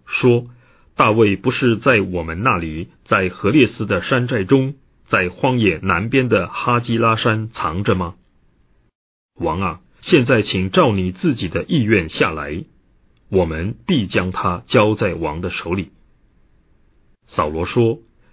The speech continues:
：“愿耶和华赐福于你们，因你们顾恤我。请你们回去，在确实查明他脚踪所到之处，是谁看见他在那里？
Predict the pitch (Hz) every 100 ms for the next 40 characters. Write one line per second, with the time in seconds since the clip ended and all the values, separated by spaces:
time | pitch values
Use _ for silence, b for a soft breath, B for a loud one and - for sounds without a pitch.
0 | - 127 110 113 123 - 98 85 85 101
1 | - - 139 107 98 104 104 101 92 85
2 | 87 117 - _ _ _ - 110 104 90
3 | 82 87 - 170 98 - 113 82 71 _
4 | _ _ _ _ _ _ _ _ _ _
5 | - 107 123 92 92 - 87 104 151 117
6 | _ _ _ _ 147 113 98 - 151 -
7 | 92 92 - 113 92 90 - 107 98 -
8 | 80 85 139 139 - 87 82 127 82 -
9 | 117 160 101 - _ _ _ _ - 185
10 | - 101 92 143 - - 120 98 101 87
11 | - 107 110 92 104 98 80 73 80